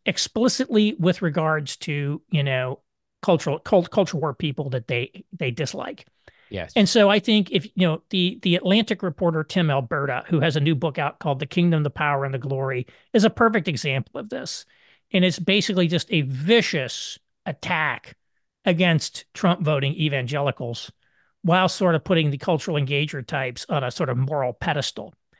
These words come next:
Speaker 2: Mm-hmm.
Speaker 1: And so you see, you see a lot of this. I think that the, uh, the He Gets Us Super Bowl
Speaker 2: Yeah,
Speaker 1: ads
Speaker 2: I wanted to
Speaker 1: fall,
Speaker 2: get
Speaker 1: fall
Speaker 2: in
Speaker 1: in
Speaker 2: that.
Speaker 1: this category because, you know, last year, like, I got in trouble last year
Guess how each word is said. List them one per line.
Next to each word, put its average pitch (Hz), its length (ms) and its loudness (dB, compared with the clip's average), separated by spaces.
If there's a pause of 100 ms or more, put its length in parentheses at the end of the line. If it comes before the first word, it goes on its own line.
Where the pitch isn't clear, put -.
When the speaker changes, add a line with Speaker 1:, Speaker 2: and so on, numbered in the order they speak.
(300)
Speaker 2:
Mm-hmm. 113 160 -2
Speaker 1:
And 175 100 6
so - 80 2
you 208 140 6
see, 185 400 0
you 190 100 4
see 254 160 0
a 196 80 6
lot 147 180 2
of 139 60 -8
this. 131 260 -8
I 277 100 4
think 381 260 0
that 208 160 4
the, 180 240 2
uh, 147 160 -2 (1200)
the 220 100 4
He 262 200 2
Gets 208 280 4
Us 202 140 4
Super - 260 2
Bowl 165 160 6
Speaker 2:
Yeah, 190 360 6
Speaker 1:
ads 95 140 -2 (180)
Speaker 2:
I 156 100 2
wanted 220 220 8
to 233 60 8
Speaker 1:
fall, 226 60 6
Speaker 2:
get 214 80 6
Speaker 1:
fall 247 160 8
Speaker 2:
in 240 40 8
Speaker 1:
in 165 60 6
Speaker 2:
that. 160 40 6
Speaker 1:
this - 100 0
category 196 520 2 (340)
because, 233 340 4
you 254 80 4
know, 233 200 8
last 208 500 0
year, 156 280 -4 (120)
like, 160 300 0
I 202 80 4
got 311 180 2
in 190 100 0
trouble 151 340 2
last 117 360 -4
year 123 180 -4